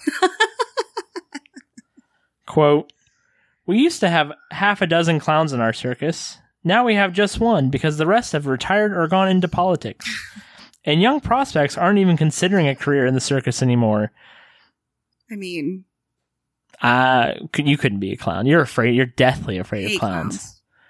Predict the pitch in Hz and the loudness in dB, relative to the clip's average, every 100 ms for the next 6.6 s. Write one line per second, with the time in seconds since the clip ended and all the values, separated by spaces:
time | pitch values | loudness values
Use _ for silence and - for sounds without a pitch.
0 | _ _ _ _ _ - 170 190 175 147 | _ _ _ _ _ 0 4 4 4 4
1 | 135 135 - 131 131 131 - - 123 135 | 2 0 0 0 2 -2 -4 0 2 2
2 | 113 - - 240 233 247 214 185 190 220 | -2 -6 -10 -12 -10 -6 -6 -6 -8 -10
3 | - 240 202 196 196 180 202 _ _ _ | -12 -12 -10 -10 -10 -12 -16 _ _ _
4 | _ _ _ _ _ _ _ _ _ 233 | _ _ _ _ _ _ _ _ _ -2
5 | 233 226 262 262 269 262 - 262 262 240 | 0 0 0 0 0 -4 -6 -2 0 0
6 | 240 - 202 208 208 | -2 -2 -2 0 -2